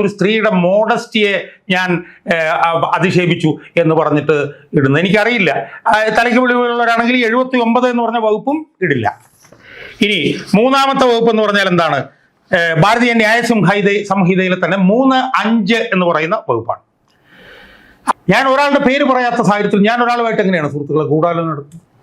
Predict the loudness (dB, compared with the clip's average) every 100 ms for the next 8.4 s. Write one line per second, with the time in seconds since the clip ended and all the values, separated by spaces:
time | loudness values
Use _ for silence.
0 | _ -20 _ _ _ _ -20 -20 _ 0
1 | 2 0 0 2 2 0 0 0 0 0
2 | 0 0 0 0 -2 -4 -8 -20 _ _
3 | -2 0 0 0 2 2 2 -2 -4 -2
4 | 0 2 2 2 2 2 0 0 0 0
5 | 0 0 0 0 0 0 -2 -2 -2 -2
6 | -2 -4 -2 -2 0 0 0 0 -6 -8
7 | -2 0 2 2 2 2 0 0 2 2
8 | 0 0 0 0